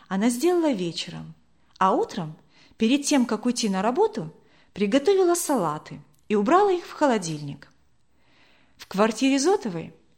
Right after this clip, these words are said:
не так давно был сделан ремонт. Стенку,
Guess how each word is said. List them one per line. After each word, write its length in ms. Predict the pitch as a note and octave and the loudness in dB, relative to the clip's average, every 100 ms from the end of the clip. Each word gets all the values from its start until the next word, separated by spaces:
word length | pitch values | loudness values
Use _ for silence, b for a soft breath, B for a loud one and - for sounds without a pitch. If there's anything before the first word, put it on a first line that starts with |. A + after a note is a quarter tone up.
| b b b | b b b
не 100 | A#3 | 0
так 220 | B3+ D#4+ | 4 2
давно 360 | A#3+ C4+ F#4 G4 | 2 2 0 0
был 200 | A3+ A#3+ | 2 0
сделан 440 | G3+ G#3 E4 D#4 | 0 -2 -2 0
ремонт. 560 | C#4 B3 F#3 D#3 D3+ - _ _ b b b b | -2 -2 -4 -6 -14 -20 _ _ b b b b
Стенку, 760 | - - E4+ B4 B4+ - D#3 | -10 -2 2 2 0 -10 -12